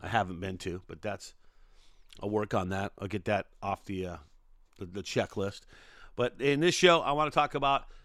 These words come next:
snowboarding. In fact, I wanna talk about U S A snowboarding. We're the ones who invented it, man.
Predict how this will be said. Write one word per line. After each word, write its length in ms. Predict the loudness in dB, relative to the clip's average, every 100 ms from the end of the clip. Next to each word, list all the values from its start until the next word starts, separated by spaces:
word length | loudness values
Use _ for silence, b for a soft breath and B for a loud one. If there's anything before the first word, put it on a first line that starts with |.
| b -12
snowboarding. 760 | -6 4 6 8 6 4 0
In 120 | -6
fact, 300 | 2 4 6
I 20 | 2
wanna 140 | 2
talk 140 | 4
about 160 | 6 6
U 320 | 8 8 10
S 180 | 8 6
A 160 | 4 4
snowboarding. 640 | 2 0 0 0 -4 -8 -16 -20 -20 -20 -20 -20 -20 0
We're 140 | 6
the 60 | 10
ones 200 | 10 10
who 100 | 6
invented 420 | 6 6 6 6
it, 80 | 4
man. 280 | 2 0